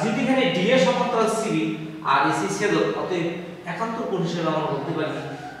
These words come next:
অবনতি কোণ যদি এখানে থার্টি ডিগ্রি হয় বা সিক্সটি ডিগ্রি হয়, তাহলে এই কোণটা আমাদের সিক্সটি ডিগ্রি। অতএব অবনতি কোণ যদি প্রশ্ন উল্লেখ থাকে, এটা নিয়ে ভয় পাওয়ার কিছুই নেই, কারণ অবনতি কোণটা যা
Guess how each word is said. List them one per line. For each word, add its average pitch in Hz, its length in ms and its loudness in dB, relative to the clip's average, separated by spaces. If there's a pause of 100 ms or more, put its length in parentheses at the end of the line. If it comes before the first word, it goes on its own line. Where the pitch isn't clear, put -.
(100)
অবনতি 165 340 -2
কোণ 196 160 -2
যদি 196 140 0
এখানে 185 200 -4
থার্টি 180 220 -2
ডিগ্রি 185 240 -4
হয় 180 140 -2 (220)
বা 165 60 -6 (120)
সিক্সটি 190 300 -6
ডিগ্রি 185 220 -2
হয়, 175 140 -2 (1080)
তাহলে 247 200 -6
এই 202 80 -4
কোণটা 165 280 0
আমাদের - 320 -4
সিক্সটি - 260 -10
ডিগ্রি। - 240 -18 (1300)
অতএব 208 260 4 (600)
অবনতি 214 360 2 (120)
কোণ 208 140 2 (120)
যদি 180 160 -2 (180)
প্রশ্ন 160 280 -6
উল্লেখ 175 160 -2 (100)
থাকে, 156 220 -6
এটা 147 160 -4
নিয়ে 147 180 -8
ভয় 127 180 -6
পাওয়ার 135 200 -4
কিছুই 190 300 -6
নেই, 190 100 0 (480)
কারণ 165 240 2 (440)
অবনতি 175 440 0
কোণটা 180 300 -4 (460)
যা - 100 -2